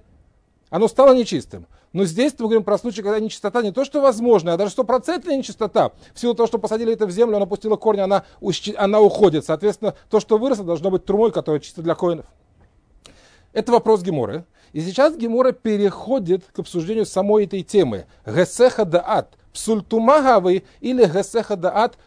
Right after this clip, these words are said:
псуль агуф гавы. То есть, когда отказались от того, чтобы следить за чистотой того, что должно быть чистым всегда. Это псуль агуф гавы, то есть это просто стало непригодным и точка, или оно непригодно постольку, поскольку мы опасаемся, что всё то время, что мы не следили, оно стало нечистым.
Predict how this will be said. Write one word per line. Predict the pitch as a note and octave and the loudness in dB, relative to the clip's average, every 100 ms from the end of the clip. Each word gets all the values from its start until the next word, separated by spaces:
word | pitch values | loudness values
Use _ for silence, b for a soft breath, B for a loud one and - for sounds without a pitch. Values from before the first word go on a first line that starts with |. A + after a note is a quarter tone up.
| b | b
псуль | - - A3 | -12 -4 4
агуф | G#3 D#3+ G3 - | 4 2 -6 0
гавы. | C3 F#2+ F2+ - _ | 0 0 -6 -18 _
То | C#3+ | -6
есть, | B2+ | -6
когда | C3 E3+ | -4 -2
отказались | A3 - D#3+ G#3+ A3+ | -2 -2 -2 -2 -2
от | F3 | -6
того, | E3+ F#3 | -4 -4
чтобы | G3+ E3+ | -4 -8
следить | D#3 E3 G3 F#3 b b | -8 -8 -8 -10 b b
за | D#3+ | -10
чистотой | E3+ - D#3 G3 G3 b b - | -10 -10 -4 0 0 b b -2
того, | E3+ E3+ A3 | 0 4 4
что | - G3 | 4 -2
должно | E3+ F3 C#3+ G3+ | 2 2 2 2
быть | F#3 F3+ | 2 -2
чистым | - G3+ - D3 | -4 -6 -6 -10
всегда. | - D3 C#3+ C3 F#2 b b - | -8 -6 0 0 -2 b b -8
Это | E3 F3 | -4 -4
псуль | - - G#3 E3+ | -6 -4 0 0
агуф | B2 D3 G3+ - | 0 -2 -4 0
гавы, | G3+ A#3 G#3+ | 0 0 0
то | |
есть | E3 | -2
это | D#3 | -6
просто | D3 F3+ D#3 | -6 -6 -2
стало | F3 E3+ | -2 -2
непригодным | F3 F3 D#3+ F3+ D#3 D#3 | -2 -2 2 0 0 -4
и | |
точка, | F#3+ C#4 - C#4 - B B | 0 -2 0 -2 -2 B B
или | A#3+ | 0
оно | A#3+ | 0
непригодно | A#3 G3 A3+ C4+ B3+ | 0 -2 -2 -2 0
постольку, | A#3 G#3+ - A3 G#3+ | -2 -2 -4 -8 -6
поскольку | G#3 A#3+ | -8 -6
мы | A3 A3 | -2 -2
опасаемся, | G#3 G#3 A#3+ C#4 A3+ | -2 -2 0 -2 -4
что | - | -8
всё | F#3 G3+ | -8 -8
то | G3+ | -6
время, | G3 G#3 | -4 -4
что | - | -6
мы | G3+ | -6
не | G3+ | -8
следили, | G#3 G#3+ B3 - B | -8 -6 -4 -6 B
оно | F3 G3 | -4 -2
стало | G#3 G#3 | 2 2
нечистым. | F#3 E3+ A2 - D#2+ | 2 -4 -10 -14 -20